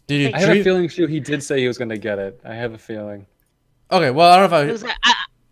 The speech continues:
Speaker 1: I do.
Speaker 2: okay,
Speaker 1: I have it
Speaker 2: whatever.
Speaker 1: now. I have. I have it now. So maybe I said I was going to get it. Okay, so now I have it.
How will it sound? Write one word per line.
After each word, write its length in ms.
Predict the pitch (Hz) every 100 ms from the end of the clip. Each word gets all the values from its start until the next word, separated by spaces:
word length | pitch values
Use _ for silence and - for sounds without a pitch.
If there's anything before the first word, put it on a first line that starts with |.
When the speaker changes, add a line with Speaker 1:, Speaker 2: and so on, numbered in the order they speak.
| _
Speaker 1:
I 80 | -
do. 160 | 240 240
Speaker 2:
okay, 40 | 202
Speaker 1:
I 80 |
have 220 | 196 233 180
it 100 | 151
Speaker 2:
whatever. 200 | 123 113
Speaker 1:
now. 40 |
I 60 | 160
have. 200 | 185 -
I 100 | 190
have 220 | 208 202
it 80 | 127
now. 240 | 113 98 -
So 120 | 143
maybe 160 | 156 175
I 60 |
said 160 | 165 160
I 40 |
was 120 | 135
going 260 | - 127 147
to 80 | 170
get 160 | 190
it. 140 | 208 208
Okay, 240 | 113 104 107
so 140 | 120
now 160 | 131 113
I 60 |
have 200 | 117 101
it. 160 | 95